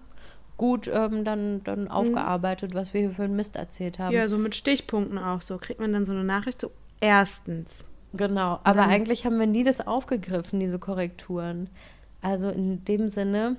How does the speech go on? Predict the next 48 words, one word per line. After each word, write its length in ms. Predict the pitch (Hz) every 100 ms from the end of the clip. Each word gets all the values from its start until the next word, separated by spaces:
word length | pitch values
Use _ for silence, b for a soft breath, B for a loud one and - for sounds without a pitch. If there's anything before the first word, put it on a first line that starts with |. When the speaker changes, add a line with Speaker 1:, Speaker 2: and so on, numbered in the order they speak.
| - - -
Speaker 1:
Abu 260 | 190 190 196
Dana, 480 | 185 185 196 220 226
danke. 220 | 170 -
Speaker 2:
Machen 280 | 208 233 220
wir 140 | 208
auch 100 | 202
weiterhin 440 | 214 220 220 202 190
nicht. 220 | 180 - -
<laughs> 60 | 254
Speaker 1:
<laughs> 60 |
Machen 360 | - 214 240 269
wir 100 | 269
auch 100 | 240
weiterhin 480 | 220 233 302 - 381 -
nicht, 240 | 339 494 330 - -
aber 220 | 220 233
wir 100 | 226 269
freuen 340 | - 165 262
uns 140 | 226
auf 180 | 196 185
jeden 180 | 202 190
Fall 240 | - 202
drüber. 600 | 214 214 202 226 233 - 233
Speaker 2:
Nein, 140 | 220 202
eigentlich 340 | 220 208 202
müssten 240 | 220 220 202
wir 40 |
es 140 | 196 -
machen. 160 | 190 185
Speaker 1:
Eigentlich 320 | 196 214 202
müssen 180 | 202 202
wir 60 |
es 60 | 196
mal 80 | 196
machen. 260 | 196 190 - B B
Der 100 | - 202
hat 140 | 240
uns 340 | 254 254 -
so 60 | -
einen 100 | 220
Artikel 440 | 208 196 247 262 233
geschickt, 460 | 220 - 226 -
dass, 260 | 196 196 -
ähm, 400 | 196 185 190 190
Shakespeare 520 | 190 208 202 - 208
tatsächlich 520 | 208 190 202 196 196
Palästinenser 760 | - 185 180 - 180 175 185 180
ist. 220 | 175 170